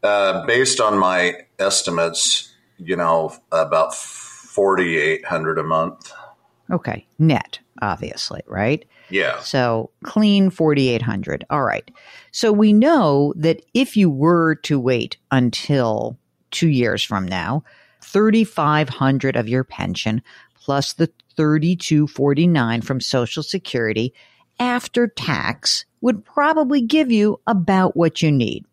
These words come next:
Speaker 2: give or take. Now, what else have you done in terms of saving in addition to the pension and obviously the Social Security, which is coming to, to you, uh, you know, in the coming years? What, what else is out there?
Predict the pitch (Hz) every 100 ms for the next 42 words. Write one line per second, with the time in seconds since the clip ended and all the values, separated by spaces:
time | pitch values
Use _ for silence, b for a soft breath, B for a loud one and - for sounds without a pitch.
0 | - 269 196 - - - B B B B
1 | B B 185 190 190 - - 165 180 302
2 | - - 220 202 196 - - 180 165 143
3 | 151 147 143 135 139 123 147 131 123 -
4 | - 165 156 147 107 82 73 107 - 175
5 | 160 139 113 160 165 175 160 - 131 123
6 | - 170 170 - 165 151 151 - 135 131
7 | 127 - 120 127 123 131 117 - 120 -
8 | - - 214 196 165 147 131 - 123 120
9 | 117 - - 131 - - 175 160 143 -
10 | 135 - 160 - 180 165 - 131 123 -
11 | - - 151 170 202 - 254 196 160 120
12 | 110 110 92 -